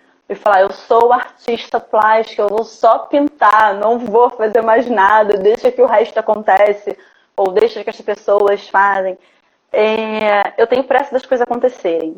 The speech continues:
Então, as pessoas até falam, "Nossa, você só tem esse tempo de carreira e já fez tantas exposições e já tem um currículo artístico desse tamanho." Mas a gente tem que correr atrás de fazer acontecer, entendeu? Então,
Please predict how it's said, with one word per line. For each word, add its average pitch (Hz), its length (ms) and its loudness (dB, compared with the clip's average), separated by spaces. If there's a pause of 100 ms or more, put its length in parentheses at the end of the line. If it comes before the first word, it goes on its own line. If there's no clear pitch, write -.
Então, 202 320 -2 (160)
as 202 100 -10
pessoas 214 260 -4
até 247 180 0
falam, 240 320 2
"Nossa, 208 200 -4
você 214 120 -10
só 240 140 0
tem 240 520 -2
esse 214 160 -6
tempo 208 320 -6
de - 80 -16
carreira 190 680 0 (380)
e 214 80 -8
já 240 240 0
fez 254 540 -2
tantas 226 280 -4
exposições 208 720 -4
e 190 60 -8
já 220 180 0
tem 233 380 -2
um 208 60 -4
currículo 214 420 -2
artístico 202 420 -6
desse 185 220 -8
tamanho." 190 560 -4 (560)
Mas 302 340 -4
a 320 40 0
gente 330 180 -6
tem 330 100 -2
que 339 60 -4
correr 349 140 4
atrás 339 280 0
de - 80 -20
fazer 311 200 -2
acontecer, 302 760 -2 (180)
entendeu? 202 440 -4
Então, 226 360 -2